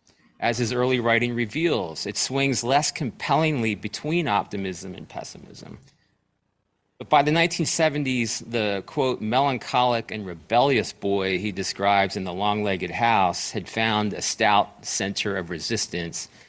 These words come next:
And it's no accident that his most beloved poem articulates his breakthrough with such imaginative, redemptive potency. "Practice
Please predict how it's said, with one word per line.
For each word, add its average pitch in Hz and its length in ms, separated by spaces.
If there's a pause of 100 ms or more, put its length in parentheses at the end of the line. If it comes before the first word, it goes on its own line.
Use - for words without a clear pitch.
(560)
And 117 120
it's 104 160
no 143 180
accident 117 640
that 113 100
his 107 200
most 113 320
beloved 113 480
poem 104 600 (120)
articulates 117 680
his 92 180
breakthrough 110 760
with 101 160
such 107 300
imaginative, 107 1080
redemptive 104 840
potency. 90 800 (840)
"Practice - 840